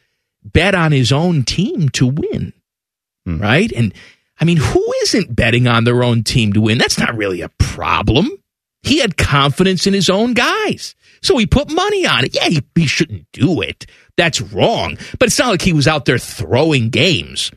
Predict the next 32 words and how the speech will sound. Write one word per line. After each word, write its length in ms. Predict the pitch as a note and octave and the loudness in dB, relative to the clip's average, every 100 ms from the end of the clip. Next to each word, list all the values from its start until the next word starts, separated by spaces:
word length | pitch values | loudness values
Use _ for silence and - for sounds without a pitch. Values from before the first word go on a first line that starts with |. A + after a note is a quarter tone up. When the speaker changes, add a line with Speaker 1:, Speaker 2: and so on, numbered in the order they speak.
| _ _ _ _ _ _ - | _ _ _ _ _ _ -4
Speaker 1:
First 240 | E4 C#4+ | -2 0
of 100 | F3 | 2
all, 360 | C3+ C3 B2+ A#2 _ _ _ _ _ _ _ _ - | 2 2 0 -4 _ _ _ _ _ _ _ _ -6
we 100 | G4+ | -2
don't 200 | A#3+ D#3+ | 0 0
know 180 | B2+ E2 | -2 -2
that. 280 | F2 D#2 - _ _ _ _ _ _ _ | -4 -6 -10 _ _ _ _ _ _ _
Second 440 | - - F#4+ E4+ | -4 0 2 2
of 140 | A#3 C#3 | 2 2
all, 380 | C3 B2+ B2 - - | 2 2 0 0 0
Pete 240 | - F#4+ | 0 0
Rose, 540 | G#3+ E3+ C#3 A#2+ G#2+ - | -2 0 0 0 -2 -2
when 220 | D3 E3 C3+ | 0 2 2
betting 320 | D3+ F3 D3+ | 2 2 2
on 120 | C#3 | 4
his 140 | B2 | 4
own 180 | C3 A#2+ | 2 2
team, 400 | A2 A2 F#2 A1 - _ _ _ _ _ - | 0 -2 -2 -6 -14 _ _ _ _ _ 0
was 240 | D3 B2 | 2 4
manager 840 | B2+ E3 F#3+ F#3 C3+ - D2+ - _ - | 2 2 2 0 0 -2 -6 -10 _ -2
of 180 | B2+ A2+ | 0 2
those 240 | G#2+ G2+ | 2 0
teams. 400 | - E2 - - _ _ _ _ _ _ _ - | -4 -6 -6 -16 _ _ _ _ _ _ _ -6
Bone, 280 | C#3+ G#3+ A3 | 0 2 2
let 80 | G3 | 2
me 80 | |
ask 180 | F#3+ - | 0 0
you 60 | F3+ | 0
a 20 | |
very 180 | D3 C#3 | 0 -2
stupid 340 | - C3 - | 0 -2 -4
question. 420 | - D2+ - - | -4 -6 -6 -14